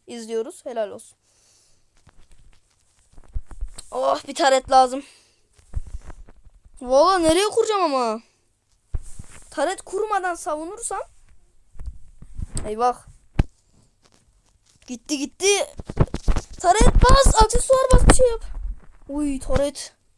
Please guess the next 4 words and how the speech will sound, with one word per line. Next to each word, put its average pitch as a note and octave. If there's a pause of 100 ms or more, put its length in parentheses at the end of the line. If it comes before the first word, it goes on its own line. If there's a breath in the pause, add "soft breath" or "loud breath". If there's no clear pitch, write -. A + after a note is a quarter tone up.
(540)
Taret. C4
Hayır. D#4
Ya F4+
çak. A4+